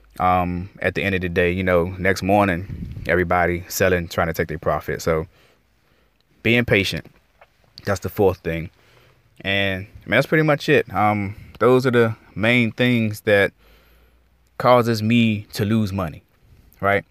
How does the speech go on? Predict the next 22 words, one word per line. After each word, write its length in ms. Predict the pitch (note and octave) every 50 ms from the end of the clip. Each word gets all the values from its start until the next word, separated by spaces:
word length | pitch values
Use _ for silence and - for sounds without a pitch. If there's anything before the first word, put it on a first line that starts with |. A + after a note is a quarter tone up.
| _ _ _ _ _ _ _ _ _ _ _ _ _ _ _ -
And 180 | G2 F#2+ F2+
I 60 | F2+ F#2
guess 320 | F#2 B2+ C#3+ C3+ B2+ -
if 160 | A#2 G#2 A2
you, 180 | A2 G#2 - -
if, 140 | G2 - - - - -
um, 540 | G2 G2+ G2 F#2+ F#2+ F#2 F#2 F2+ G2 - - - - - - - - - - _ _
if 160 | - - F2+ -
I 60 | G2+
wanna 200 | G#2 G#2+ G#2 G2
add 220 | - F2+ G2+ F#2+
a 60 | F2
fifth 280 | E2 - C3+ B2+ A#2 - -
thing, 300 | - F2+ F2 E2+ F2+ G#2 - _ _ _ _ _ _ _ _ _ _ _ _ _ _ _ _ _ _
it's 380 | - F#2+ G#2 G#2+ - - - - - _ _ _ _ _
to 240 | - - A#2 G#2 G2
not 300 | F#2 F#2 G#2+ A2 - G#2+
set 180 | - - A2 -
myself 380 | F#2 G2 G2 - G#2+ G2 F#2
up 140 | - F#2+ -
to 80 | - F2
fail. 360 | - - G#2 F#2 C#2+ - -